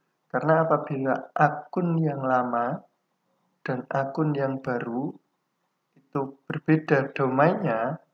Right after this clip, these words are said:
maka dalam kegiatan itu tidak bisa, eh, digunakan secara maksimal atau banyak keterbatasan antara pemateri maupun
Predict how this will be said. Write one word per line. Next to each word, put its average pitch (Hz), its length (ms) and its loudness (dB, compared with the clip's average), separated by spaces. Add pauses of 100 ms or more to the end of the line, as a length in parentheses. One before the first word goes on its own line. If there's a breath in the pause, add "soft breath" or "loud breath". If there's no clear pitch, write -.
(520)
maka 147 320 4
dalam 123 320 -2
kegiatan 123 560 -4
itu 165 400 -2
tidak - 400 -6
bisa, - 560 -2 (960)
eh, 127 220 -20 (180)
digunakan 127 640 -2
secara 127 480 0 (400)
maksimal 123 560 -4 (400)
atau 147 160 -4
banyak 123 320 -6
keterbatasan 131 880 -2 (500)
antara 139 480 0
pemateri 127 560 -2
maupun 151 560 0